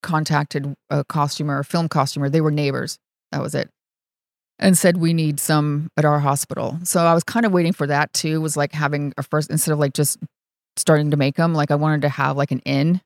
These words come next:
somewhere so I could actually be like, "Do these work?" You know, like, "I'm gonna give you some of these prototypes and you need to tell me, like, if these work or not." And, um, yeah,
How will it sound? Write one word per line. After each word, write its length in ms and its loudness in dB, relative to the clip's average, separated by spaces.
somewhere 480 2
so 260 0
I 80 4
could 140 0
actually 300 0
be 160 -4
like, 240 -4
"Do 80 2
these 200 0
work?" 300 -4
You 100 0
know, 200 2
like, 200 0
"I'm 140 2
gonna 160 4
give 160 4
you 80 2
some 160 0
of 40 2
these 100 0
prototypes 560 0
and 100 -2
you 80 -2
need 160 -2
to 80 -6
tell 220 -2
me, 140 -6
like, 200 -6
if 100 -4
these 220 -4
work 200 -2
or 40 -2
not." 260 -2
And, 440 2
um, 540 2
yeah, 320 4